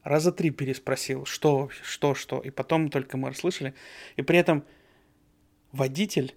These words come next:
мог уже за это время выехать. То есть там уже было свободно. И можно было <laughs> нормально выехать, не тратить время. Всё-таки это утро, явно человек едет на работу. Но нет, он, м, решил донести свою мысль. И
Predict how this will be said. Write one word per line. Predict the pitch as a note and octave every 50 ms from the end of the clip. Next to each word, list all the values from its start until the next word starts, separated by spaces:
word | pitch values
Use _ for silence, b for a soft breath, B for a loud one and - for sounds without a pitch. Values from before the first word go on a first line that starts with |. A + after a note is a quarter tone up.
| _ _ -
мог | - C#3+ C#3+ D#3+ F3+ F3+ - -
уже | C#3 C#3+ C#3
за | C3 C3+ C#3+
это | C#3+ C#3 - C3+
время | B2+ C3+ D3 F3 F#3 F3 D#3 C#3+ C#3 - - -
выехать. | C#3 C3 C#3+ E3+ E3+ D#3 C3+ - - - B2 - - - - -
То | - B2+
есть | B2+ - - _ -
там | - C3 B2+ C3 C3
уже | C3 C3 C#3
было | C3 C3+ C3+ C3+ C3
свободно. | C3 - - C3+ C3 C3 C#3+ D3+ D3+ C3 C3+ C3 A#2 - - _ _ _ _ _ _ -
И | B2+
можно | B2+ C#3 D3 C#3 D#3+ D3
было | C#3 C#3 C3+ C3+
<laughs> |
нормально | C#3+ B2+ - - B2+ B2+ D3+ C3 B2+ - B B B B B B
выехать, | C3 D#3 E3+ - - -
не | D3 C3+
тратить | C3 - C#3 C3+ C3 B2+ A#2+
время. | B2+ C#3 D#3 D#3+ D3
Всё-таки | C#3+ - C#3 A#2 - - C3+
это | - - B2+
утро, | C3+ D#3 D3+ - - C3
явно | C3+ C3 C3+ C3+ C3+ C3 B2+ C3 C3+ C3+ C#3+ C#3 -
человек | - - C3+ C3+ - -
едет | C3+ C#3 C#3+ - C3+
на | B2+
работу. | B2+ C3+ C3+ D3 E3+ E3+ - C#3+ - _ B B B B B B B B B B B B B B B B B B B B _ -
Но | C#3 C#3 D#3+ F3+
нет, | E3+ C#3+ C#3+ C#3 - -
он, | C#3 C3+ B2+ C3 C3 C#3+ - - - - - - -
м, | - - - - D#3+ - - - - - - - - - - - - _ _ - - -
решил | - - C3+ - - - C#3+ C3+
донести | C3+ D3 D3 D#3 D3+ - - - C#3+
свою | C3+ - - C3+ C3+
мысль. | C#3 C#3+ E3+ F#3 - - D3
И | C3